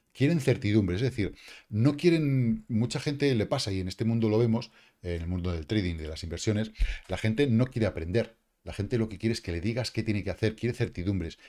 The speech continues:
Y si le dices lo que tiene que hacer y fallas, el, la culpa es tuya, no es de ellos. O sea, es, es acojonante. Eh, pero bueno, es así, el, el ser humano es egoísta y es paleto. La, la, la, la realidad es que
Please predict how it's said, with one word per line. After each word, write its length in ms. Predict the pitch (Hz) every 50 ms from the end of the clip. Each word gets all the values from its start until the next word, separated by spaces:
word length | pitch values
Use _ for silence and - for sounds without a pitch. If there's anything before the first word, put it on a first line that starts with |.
| -
Y 100 | - 95
si 180 | - - 92 87
le 80 | 90
dices 300 | 110 123 - 127 117 -
lo 100 | 110 113
que 100 | - 110
tiene 160 | 90 113 113 110
que 60 | 110
hacer 240 | 104 - 131 123 -
y 80 | - 95
fallas, 440 | - - 131 120 117 127 131 - - - - _ _ _
el, 140 | - 95 87
la 140 | 92 95 90
culpa 180 | - 113 - 92
es 80 | 92
tuya, 220 | - 123 120 101 90
no 80 | 95
es 60 | 95
de 120 | - 95 110
ellos. 320 | 131 110 87 - - _ _ _ _ _ _ _ _ _ _ _ _ _ _ _ _ _ _ _ -
O 40 | -
sea, 140 | - 139 104
es, 140 | 110 123 -
es 140 | 92 92 -
acojonante. 600 | 104 98 101 - 90 90 95 95 98 90 - - _ - - - - _
Eh, 140 | 101 107 101
pero 180 | - - 104
bueno, 140 | 98 110 117
es 80 | 120 -
así, 160 | 107 - 165
el, 140 | 139 95 87
el 260 | 82 80 - - -
ser 160 | - - 85
humano 220 | 85 90 92 87 90
es 100 | - 95
egoísta 480 | 87 85 92 104 107 - 135 139 139 - _
y 60 | -
es 80 | 95 90
paleto. 400 | - 101 95 104 110 110 - - - _ _ _ - - 76 80
La, 160 | 82 80 80 87
la, 160 | 87 87 87 85
la, 200 | 85 85 90 95
la 200 | 95 92 90 87
realidad 320 | 90 90 90 90 95 92
es 100 | 92 -
que 160 | - 107 101